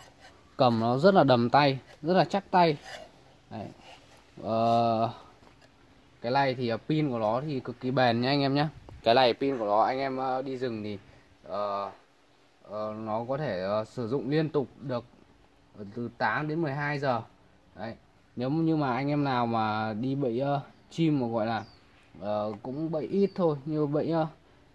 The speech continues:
ờ, cu gáy này, ờ, đi bẫy, ờ, chim, ờ, ờ, cảnh ấy, thì, ờ, cái này sử dụng thì thoải mái. Nó thoải mái một ngày nhá, để anh em, ờ, đi rừng nhá.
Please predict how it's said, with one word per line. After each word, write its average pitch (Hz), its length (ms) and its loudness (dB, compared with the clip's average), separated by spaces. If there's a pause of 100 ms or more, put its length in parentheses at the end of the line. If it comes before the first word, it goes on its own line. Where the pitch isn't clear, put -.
ờ, 131 420 -4 (400)
cu 147 280 0
gáy 139 360 2
này, 165 180 -2 (800)
ờ, 113 680 -4
đi 139 140 -4
bẫy, 139 220 -2
ờ, 151 200 2
chim, 156 300 -2
ờ, 147 220 -2 (680)
ờ, 127 240 -4
cảnh 123 260 -4
ấy, 147 100 -6 (280)
thì, 120 220 -6
ờ, 110 100 -6 (420)
cái 113 100 -8
này 123 240 -2
sử 101 200 -8
dụng 135 160 -2 (320)
thì 107 260 -8
thoải 101 180 -10
mái. 123 300 -4 (1200)
Nó 104 140 -14
thoải 110 180 -8
mái 104 200 -6
một 143 140 -6
ngày 117 260 -4
nhá, 131 140 -6 (400)
để 95 80 -12
anh 117 120 -6
em, 127 160 -4
ờ, 127 320 -2
đi 123 180 -4
rừng 120 200 -6
nhá. 127 140 -6